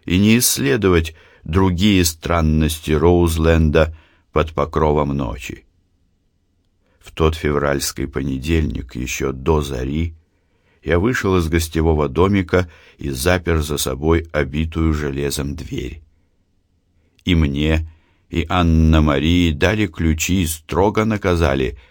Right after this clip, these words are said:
всегда запирать дверь башни. Когда я высказался в том смысле, что кугуары не смогут повернуть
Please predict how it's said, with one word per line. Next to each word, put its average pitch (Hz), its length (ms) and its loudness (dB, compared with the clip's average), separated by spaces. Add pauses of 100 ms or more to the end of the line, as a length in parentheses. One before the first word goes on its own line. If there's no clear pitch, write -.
(280)
всегда 73 560 -2
запирать 78 720 0
дверь 78 320 0
башни. 67 600 -6 (2250)
Когда 76 360 0
я 73 200 4
высказался 73 640 -2
в - 60 -12
том 71 180 -4
смысле, 67 560 -6 (800)
что 78 320 0
кугуары 85 920 0 (300)
не 80 140 2
смогут 110 500 0
повернуть 85 680 2